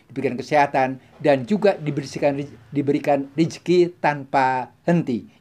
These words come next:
Itulah doa terbaik dari Pak Yud. Nah, jadi kita ulang bahwa untuk menentukan sebuah jenis segitiga ini, apakah sebuah segitiga itu jika diketahui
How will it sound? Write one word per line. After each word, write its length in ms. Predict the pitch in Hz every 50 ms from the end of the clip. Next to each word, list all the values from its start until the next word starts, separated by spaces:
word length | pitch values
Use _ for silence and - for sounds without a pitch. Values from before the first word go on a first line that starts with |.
| _
Itulah 320 | 190 - - 208 202 180 165
doa 240 | 147 151 156 123 147 151
terbaik 400 | - 151 135 123 127 135 131 131
dari 640 | - 123 131 127 127 120 120 120 120 117 117 120 117
Pak 180 | - 127 117 - 110
Yud. 160 | 113 107 - - - - - - - - - - 123
Nah, 160 | 117 104 - - - - - -
jadi 320 | 160 175 190 240 285 262 - - - - - - - - - -
kita 240 | 202 196 214 175
ulang 480 | 170 151 147 135 127 139 156 202 247 233 - 151
bahwa 480 | 151 143 139 143 151 170 220 294 294 - - _ _ _
untuk 320 | 220 214 208 214 214 190
menentukan 640 | 190 208 202 196 190 - 254 - - 196 170 147 135
sebuah 480 | - - - - 156 147 151 143 120 110
jenis 320 | - 190 185 180 165 -
segitiga 400 | 156 127 135 135 - 135 - 127
ini, 560 | 110 117 120 190 240 311 285 - - - _ _ _ _ _ - _ _ _ _ _ _ _ - - - _ - _ _ _ _ _
apakah 480 | _ 180 180 175 175 165 160 185 160 -
sebuah 320 | - - 151 147 147 139
segitiga 480 | 139 - 143 123 139 135 151 131 127 135
itu 240 | 131 131 - 131
jika 720 | 120 110 - 208 254 240 - - 269 247 220 135 104 - -
diketahui 1500 | 147 139 156 190 180 170 165 160 147 - - - - 165 139 139 139 143 143 139 135 135 131 131 131 127 127 127 127 123